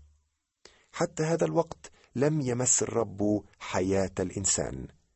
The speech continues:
ولكن في هذه الضربة استقصد الأبكار. لا تقل أن الله ظالما يا عزيزي، فالذي صنع الحياة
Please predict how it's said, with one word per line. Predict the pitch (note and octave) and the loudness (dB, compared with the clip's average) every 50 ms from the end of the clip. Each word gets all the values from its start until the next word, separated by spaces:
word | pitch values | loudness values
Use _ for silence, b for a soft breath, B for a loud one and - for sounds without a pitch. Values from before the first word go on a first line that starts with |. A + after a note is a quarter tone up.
| _ _ _ _ _ | _ _ _ _ _
ولكن | - F2 F2 F2+ F2+ F2+ - - F2+ D#2+ D2 | -2 0 2 2 2 0 0 -2 -4 -4 -4
في | - - - D2+ | -6 -6 -6 -2
هذه | D#2 E2+ - - D#2 E2 | -2 -2 -2 0 -2 -4
الضربة | D#2+ - - G2+ G#2 G#2+ F#2 G#2+ G#2 F#2+ b b b b b b - | -4 -2 0 0 0 2 2 2 2 2 b b b b b b -2
استقصد | G#2 - - - - G2 - - - - F#2 F#2 | 0 0 0 0 0 -2 -2 -2 0 0 2 2
الأبكار. | F#2 F2 - - F2+ - - - B2 A#2+ A2+ G2 - - - - _ _ _ _ _ _ _ _ _ _ _ _ _ _ | 0 0 -2 -6 -8 -10 -6 -4 -2 -2 0 -2 -4 -6 -10 -16 _ _ _ _ _ _ _ _ _ _ _ _ _ _
لا | - E3+ G3 | 0 2 2
تقل | F#3+ G3 - - - G2+ F#2 F2+ F2+ | 2 0 -2 0 2 0 0 0 -2
أن | - G2+ G2 | -4 -2 0
الله | F#2+ F2+ F#2+ G2 F#2+ E2+ F2+ F2+ | 0 2 4 4 4 4 2 2
ظالما | F2 G#2 G2 G2 F#2+ F#2+ F2 F2+ F2+ F#2 F#2 | 4 4 4 4 4 2 0 0 -2 0 0
يا | F#2+ F#2 | -2 -2
عزيزي، | - D#2+ F2 F2 F#2+ F2+ E2 D#2 E2 D2+ C#2+ - - _ _ _ _ _ _ _ _ _ | 0 0 0 0 0 0 0 -2 -2 -2 -6 -14 -20 _ _ _ _ _ _ _ _ _
فالذي | - B2 A2+ A2+ A#2+ A2+ A2+ A2+ | -2 0 2 2 2 2 2 2
صنع | G#2 - - C3+ C#3 C3+ A#2+ A#2+ | 2 4 4 4 2 2 2 0
الحياة | B2 A#2 - - G2 G#2+ B2 C3+ B2+ A2 G2 F#2+ F#2 | 0 -2 -4 -4 -2 0 2 2 2 2 0 -2 -4